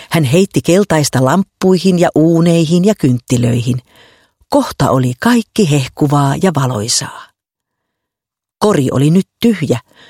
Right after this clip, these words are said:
ja vikkelä mies juosta kopsutteli portaat alas keittiöön. Siellä toinen pikkumies ojensi hänelle hiekan jyvän kokoisen sämpylän, ja he istuivat tyytyväisinä pikkupöytänsä ääreen syömään.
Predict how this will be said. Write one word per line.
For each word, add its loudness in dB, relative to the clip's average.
ja 2
vikkelä 0
mies 2
juosta 0
kopsutteli -2
portaat -2
alas -2
keittiöön. -6
Siellä 0
toinen 2
pikkumies 0
ojensi 2
hänelle 0
hiekan 0
jyvän 0
kokoisen 0
sämpylän, 0
ja 2
he 0
istuivat 0
tyytyväisinä 0
pikkupöytänsä 0
ääreen 0
syömään. -4